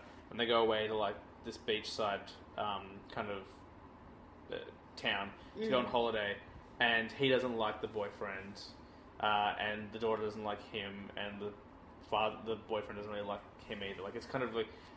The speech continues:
Speaker 1: a real
Speaker 2: Mm.
Speaker 1: kind of awkward family situation, um, and he's kind of a bit different. Um, like, he doesn't, like, kind of fit in with kids the way, like, he, he's just, like, an awkward kid or whatever. Uh, and Steve Carell plays, like, the biggest jerk in the world. Like,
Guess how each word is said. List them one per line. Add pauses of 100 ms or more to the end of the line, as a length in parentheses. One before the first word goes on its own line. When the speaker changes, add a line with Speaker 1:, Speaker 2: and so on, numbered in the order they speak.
Speaker 1:
a
real
Speaker 2:
Mm.
Speaker 1:
kind
of
awkward (380)
family
situation, (540)
um,
and
he's
kind
of
a
bit
different. (420)
Um, (140)
like,
he
doesn't,
like,
kind
of
fit
in
with
kids
the
way, (960)
like,
he,
he's
just,
like,
an
awkward
kid
or
whatever. (440)
Uh,
and
Steve
Carell
plays,
like,
the
biggest
jerk
in
the
world.
Like,